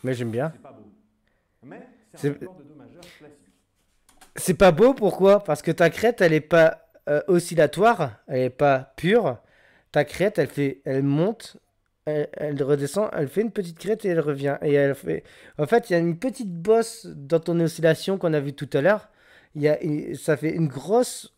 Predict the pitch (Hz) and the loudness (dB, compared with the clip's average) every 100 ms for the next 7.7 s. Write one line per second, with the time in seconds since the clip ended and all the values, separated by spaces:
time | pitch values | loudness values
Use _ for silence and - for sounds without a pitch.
0 | - 139 160 226 - - 175 170 185 175 | -14 -4 0 0 0 -2 -2 -2 -6 -6
1 | 156 143 151 147 151 135 156 151 - 240 | -8 2 2 0 -8 -4 0 0 -2 -8
2 | 180 226 214 190 190 180 165 180 170 160 | 2 4 4 4 2 2 -2 -2 0 -2
3 | 156 233 196 - 151 202 - - - _ | -2 -4 -6 -6 -4 -6 -10 -20 -20 _
4 | 175 175 165 165 165 185 233 156 147 165 | 0 2 -2 -2 0 2 2 0 -2 -2
5 | 160 - _ 151 147 - _ _ - 147 | -4 -6 _ 2 2 0 _ _ -12 -6
6 | 151 254 185 - - 139 139 - 143 123 | 0 2 0 -4 -6 -4 -2 -2 -2 -4
7 | 127 143 240 220 156 156 135 | -8 0 2 2 2 2 0